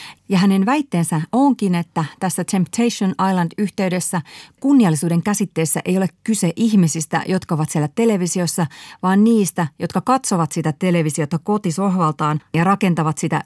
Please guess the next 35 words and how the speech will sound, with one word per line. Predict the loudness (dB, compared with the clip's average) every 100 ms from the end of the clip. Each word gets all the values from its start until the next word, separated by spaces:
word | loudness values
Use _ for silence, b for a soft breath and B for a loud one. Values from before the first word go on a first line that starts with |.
| 0
respectabilityä | 0 -2 -6 -4 -2 2 0 0 0 0
suhteessa | -2 -2 -2 -2 -4 -4 -4
itseensä | -4 -4 -2 -2 -2
ajattelemalla, | 0 0 0 -2 0 0 0 -2 B B B
että | -6 -2
tuolla | 0 0
T | 0 2 2
V:ssä | 0 0 0
noi | 2
rahvaat | 2 2 2 2 0 -2 -8 -2
white | 2 2 0 -4
trashit | -4 -4 -8
sekoilee | -4 -2 0 0 2 0 -2
ja | 0
minä | 2 2 2
olen | 0 0
täällä | 0 0 -2 -6 _ -8
ja | -2 0
vähän | 0 0 -2
parempi. | -4 -4 -2 -4 -4 -8 B B B B B -2
Ja |
siitä | 0 0 0
sitten | -2 -2 -2
tehdään | 0 2 2 0
sellaista | 0 -2 -2
ironista | 0 2 2 0 0
höttöä, | 0 0 0 0 0 0
jonka | 0 0 2
varjolla | 2 2 2 2 0 -4 B
tehdään | -4 0 0 2
luokkaeroja | 2 0 -2 0 2 0 -2 -4
itsen | -4 -2 -2 -2
ja | -2
toisten | -4 -4 -6 -6 -4
välillä. | -4 -4 -8 -10